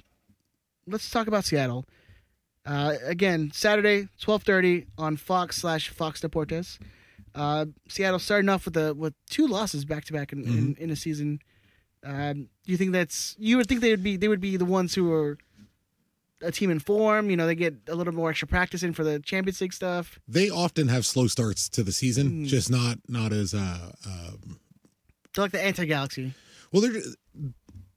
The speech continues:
Speaker 2: they're
Speaker 1: the
Speaker 2: not
Speaker 1: sense
Speaker 2: like
Speaker 1: that they're
Speaker 2: a
Speaker 1: like, they're like Rel one, a Rel, well-run organization, uh, a G M that knows what he's doing and gets, signs players that are effective.
Speaker 2: Well, they're, uh, we don't have a G M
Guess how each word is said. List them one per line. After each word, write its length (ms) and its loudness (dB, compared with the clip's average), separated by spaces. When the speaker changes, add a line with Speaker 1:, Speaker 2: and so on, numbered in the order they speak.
Speaker 2:
they're 180 4
Speaker 1:
the 60 8
Speaker 2:
not 80 6
Speaker 1:
sense 100 4
Speaker 2:
like 120 6
Speaker 1:
that 0 -
they're 100 4
Speaker 2:
a 60 4
Speaker 1:
like, 80 -6
they're 100 2
like 160 2
Rel 220 2
one, 280 0
a 120 0
Rel, 360 0
well-run 580 2
organization, 800 -2
uh, 280 -6
a 60 -6
G 220 -4
M 140 -2
that 200 -4
knows 200 -4
what 80 -2
he's 100 -4
doing 340 -4
and 260 -8
gets, 180 -8
signs 260 -8
players 260 -6
that 140 -8
are 180 -10
effective. 480 -12
Speaker 2:
Well, 320 2
they're, 640 2
uh, 320 0
we 200 4
don't 160 4
have 140 2
a 40 2
G 160 0
M 160 0